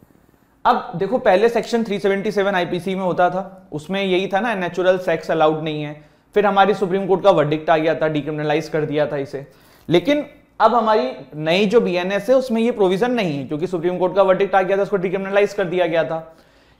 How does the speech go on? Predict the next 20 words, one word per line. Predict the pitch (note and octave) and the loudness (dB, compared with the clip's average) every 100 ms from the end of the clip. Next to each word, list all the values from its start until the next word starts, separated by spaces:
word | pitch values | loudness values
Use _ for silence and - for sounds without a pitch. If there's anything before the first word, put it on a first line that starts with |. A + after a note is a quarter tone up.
| C3 | -6
लेकिन | D3+ D3+ A#3 D4 | -4 -2 -2 -2
पहले | D4 - D3+ D3+ A#3 | -4 -2 -2 0 0
अगर | A#3 A#3 | 0 -2
किसी | G#3+ B3 | -6 -6
मैन | B3+ F3 C#3+ F3 A3+ | -4 -4 -4 -2 0
का | A#3+ | 4
रेप | A#3 G#3 A3+ F#3 | 6 6 6 0
होता | E3 D#3+ | -2 -2
था | D#3 | -2
ना, | F#3 B3+ | -6 -4
तो | G#3 G#3+ | -2 0
भी | B3 | -2
इस | B3 | -6
सेक्शन | A#3 - A#3 | -6 -4 -2
का | A3+ | 2
यूज | A#3 A3+ G#3+ | 2 2 -2
होता | G#3 G#3 | 0 0
था | G#3 A#3 | 4 2
और | |
मैन | A3 G3+ G#3 | 4 0 -2